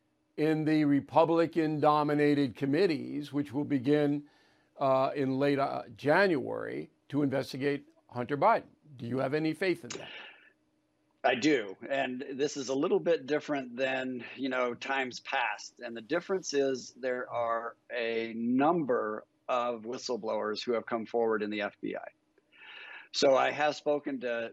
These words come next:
Speaker 2: to counsel in the, on the Judiciary and the Oversight Committee that are working hard and planning out their oversight hearings.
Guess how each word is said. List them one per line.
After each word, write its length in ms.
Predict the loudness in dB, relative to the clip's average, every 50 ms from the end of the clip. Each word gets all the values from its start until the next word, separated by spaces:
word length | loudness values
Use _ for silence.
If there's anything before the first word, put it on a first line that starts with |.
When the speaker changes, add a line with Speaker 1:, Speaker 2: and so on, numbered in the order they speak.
| -12 -10 -6
Speaker 2:
to 420 | -4 -2 0 0 0 -2 -2 -4 -8 -12 -16 -14 -8
counsel 540 | -2 0 2 2 0 0 2 2 2 4 2
in 200 | 0 -2 -2 -2
the, 160 | 0 0 0
on 120 | -2 -2 -4
the 60 | -4
Judiciary 760 | -6 -2 0 0 2 2 2 2 4 4 4 2 2 0 -2
and 260 | -2 0 0 2 2
the 80 | 2
Oversight 500 | 2 2 0 -2 -2 -2 -2 -2 -2 -4
Committee 420 | -6 -8 -4 -4 -2 0 0 0 0
that 120 | -2 -2
are 100 | -2 -2
working 440 | -2 0 0 0 0 0 -2 -4 -4
hard 480 | -2 0 2 2 4 4 2 2 0 -2
and 200 | -6 -6 -10 -14
planning 600 | -10 -6 -4 -4 -2 -2 -2 -2 -2 -4 -4 -4
out 300 | -2 -2 -2 -2 -2 -4 _ -6
their 360 | -4 -2 -2 -2 -2 -2 -2
oversight 520 | -2 -2 -2 -4 -4 -2 -2 -2 -2 -4 -8
hearings. 540 | -10 -10 -8 -8 -6 -4 -4 -4 -6 -8